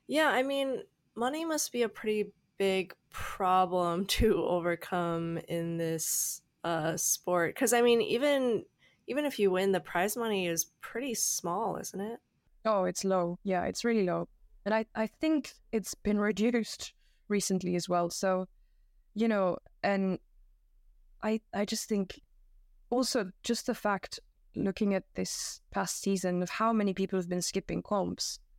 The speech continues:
Speaker 2: I think that tells you how low worth the prize money is, because they've all been sort of skipping those, those comps.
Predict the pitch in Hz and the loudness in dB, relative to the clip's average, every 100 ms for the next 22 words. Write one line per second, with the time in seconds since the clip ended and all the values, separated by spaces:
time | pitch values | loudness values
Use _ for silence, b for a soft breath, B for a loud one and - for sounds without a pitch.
0 | - - - 208 269 294 208 - 202 208 | -20 -20 -6 0 2 2 0 -2 0 0
1 | 190 185 180 180 175 175 175 - _ _ | 2 0 0 2 2 2 -2 -6 _ _
2 | - - - _ - - 196 196 190 190 | -20 -20 -20 _ -20 -4 0 2 2 2
3 | 190 - - - 180 180 - 233 226 180 | 0 -4 -18 -10 -8 -4 -2 0 0 0
4 | 170 - - - - - 190 180 196 190 | 0 -2 -6 -10 -8 -2 -2 0 -2 0
5 | 202 214 180 175 170 175 _ _ _ - | 2 0 0 0 0 -4 _ _ _ -20
6 | _ - 196 180 170 - - 208 190 180 | _ -4 -2 -2 -4 -8 -4 -2 0 0
7 | 175 185 _ _ _ - _ - - 185 | 0 -4 _ _ _ -20 _ -20 -4 0
8 | 180 - - - 185 - 196 180 170 | 0 -2 -6 -2 -4 0 0 0 -2